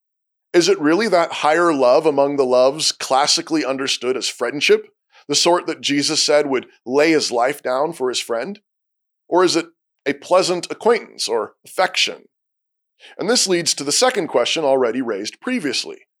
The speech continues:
How's that really working out? Is that friendship, that community, really a fellowship of Christian love aimed at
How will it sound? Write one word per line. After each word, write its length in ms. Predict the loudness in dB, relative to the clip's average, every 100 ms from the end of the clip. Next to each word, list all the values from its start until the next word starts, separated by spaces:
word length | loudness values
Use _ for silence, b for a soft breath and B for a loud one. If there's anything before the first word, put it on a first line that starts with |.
| _ -4
How's 320 | 2 4 4
that 240 | 2 2
really 240 | -2 -4 -4
working 400 | -4 -4 -2 -2
out? 380 | -2 -4 -8 _ _ _ _ _ _ -4
Is 160 | 0
that 240 | 2 0 -2 _
friendship, 600 | -4 -2 0 -2 -4 -6 _ _
that 220 | -2 -2 -2 _ -12
community, 680 | -10 -8 -6 -6 -6 -10 -14 _ _
really 400 | -6 0 0 0
a 80 | -2
fellowship 540 | 0 2 2 2 0
of 120 | -4 -8
Christian 500 | -4 -2 -2 -2 -2
love 440 | -2 0 0 -4 -10 -4
aimed 380 | -4 -4 -8 -8
at 160 | -10